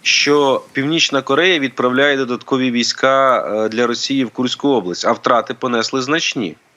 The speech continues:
Уже близько третини північнокорейських військ, які було скеровано в Курську область, вони вже втратили, а, вбитими чи пораненими. І відповідно про що це свідчить? Це свідчить або про те, що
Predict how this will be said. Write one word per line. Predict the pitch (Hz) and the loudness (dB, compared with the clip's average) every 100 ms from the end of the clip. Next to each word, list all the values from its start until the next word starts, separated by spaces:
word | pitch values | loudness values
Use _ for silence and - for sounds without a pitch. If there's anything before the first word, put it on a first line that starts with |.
| _ _ | _ _
Уже | 139 131 113 92 | 0 2 2 0
близько | 78 98 117 - 113 | 0 -2 -2 -2 -2
третини | 143 147 - 147 107 85 - - - | -2 -2 2 2 0 -4 -10 -20 -6
північнокорейських | 113 117 107 117 110 117 110 - 110 - | -2 0 0 -2 0 2 2 -2 -4 0
військ, | 117 - | -2 0
які | 107 - | -4 -2
було | 107 107 107 | -2 0 0
скеровано | - 113 110 101 101 | 0 2 2 2 -2
в | 92 | -2
Курську | 107 - - | -4 -4 0
область, | 110 147 180 - | 2 2 0 0
вони | 117 120 127 - - - - | 0 0 0 -4 -16 -18 -4
вже | 117 131 | 0 0
втратили, | 143 165 151 - 85 82 76 _ _ - | 0 2 2 0 -6 -8 -10 _ _ -6
а, | 110 113 110 | 0 2 0
вбитими | 107 139 135 120 120 | 0 0 0 -2 -2
чи | - | -2
пораненими. | 104 131 120 90 80 76 80 - - - _ - | 2 2 2 0 -8 -16 -20 -20 -18 -20 _ -2
І | 131 | 0
відповідно | 139 - 160 185 175 | 0 2 0 2 0
про | 165 | -2
що | 165 170 | 0 0
це | 156 117 | 0 -2
свідчить? | - 113 - 95 - | -4 -2 -2 -4 0
Це | 147 | 0
свідчить | - 165 - - | 0 -2 -2 0
або | 135 131 139 | 0 0 0
про | 139 | -2
те, | 135 143 | 0 0
що | 131 - 127 120 | 0 2 2 2